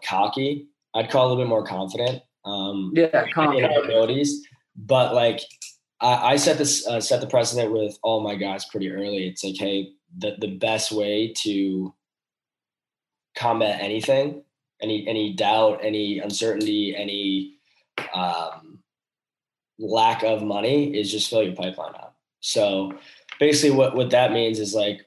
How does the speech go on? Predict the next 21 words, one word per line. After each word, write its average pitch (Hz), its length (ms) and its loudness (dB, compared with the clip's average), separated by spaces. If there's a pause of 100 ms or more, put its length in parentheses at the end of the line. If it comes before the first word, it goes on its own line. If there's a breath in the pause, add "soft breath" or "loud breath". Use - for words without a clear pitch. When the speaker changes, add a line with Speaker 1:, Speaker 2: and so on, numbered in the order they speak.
Speaker 1:
like, 120 220 0
for 147 140 4
example, 117 440 2
this 113 220 0
month, 110 500 0 (240)
um, 95 500 -4
my 101 240 -2
top 107 340 0
guy, 107 500 -2 (120)
um, 92 360 -6 (160)
who 117 240 -2
is 113 200 -2
twenty-nine 143 680 4
days 117 320 4
in 104 60 -2
the 98 80 -6
solar 104 280 -2
industry, 87 300 -8
by 82 160 -8
the 82 100 -8
way, 87 220 -8